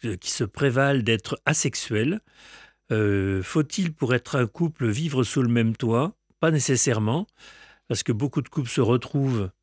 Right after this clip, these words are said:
Bien sûr, il y a nécessité d'avoir un, une vie commune, une vie quotidienne, mais beaucoup de couples sont éloignés pour des raisons professionnelles, euh, ou parfois parce qu'ils sont en famille recomposée, vont vivre chacun dans leur domicile avec leurs propres enfants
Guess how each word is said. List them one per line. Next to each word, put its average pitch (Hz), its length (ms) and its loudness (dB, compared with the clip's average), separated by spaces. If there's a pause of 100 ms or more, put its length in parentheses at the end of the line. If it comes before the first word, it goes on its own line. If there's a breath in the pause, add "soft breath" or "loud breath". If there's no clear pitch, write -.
Bien 113 200 2
sûr, 127 260 0
il 107 80 0
y 107 60 2
a 107 40 2
nécessité 110 600 -2
d'avoir 104 240 2
un, 101 320 -2
une 110 180 -6
vie 107 160 -4
commune, 117 400 0
une 101 160 2
vie 104 140 -4
quotidienne, 120 640 -2 (420 loud breath)
mais 113 100 0
beaucoup 131 280 -2
de 127 80 -10
couples 135 400 -4
sont 120 300 0
éloignés 120 640 2
pour 104 140 -6
des 95 120 -2
raisons 92 260 -4
professionnelles, 113 800 -4 (560 loud breath)
euh, 101 400 0
ou 151 100 0
parfois 147 500 0
parce - 200 -4
qu'ils - 100 -6
sont - 140 -2
en 107 100 0
famille 135 300 -2
recomposée, 117 760 0
vont 113 220 -2
vivre 107 480 -2
chacun 117 480 -2 (140)
dans 110 80 -2
leur 104 140 0
domicile 104 500 -2
avec 101 200 -4
leurs 104 140 -4
propres 98 420 -6
enfants 101 380 -4